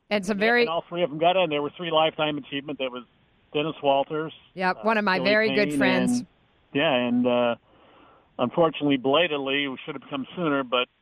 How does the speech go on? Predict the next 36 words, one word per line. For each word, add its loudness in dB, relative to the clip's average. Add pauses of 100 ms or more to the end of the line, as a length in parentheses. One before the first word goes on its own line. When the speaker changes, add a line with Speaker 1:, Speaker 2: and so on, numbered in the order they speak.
Speaker 2:
Peggy -4
Kirk -8
Bell 4
finally -4
got 0
in. 0
And 0
then 0
we 2
also -2
voted -4
in -6
Retief -8 (100)
Goosen, -4
who 0
had -4 (300)
two -8
U -4
S -6
Opens, -4
and, -4
uh, 2 (1160)
Jan 2
Stevenson, 0
who 2
had 2
a 0
heck -2
of -12
a -14
career -4
and, -4 (120)
uh, -2
was -6
a -12
big -4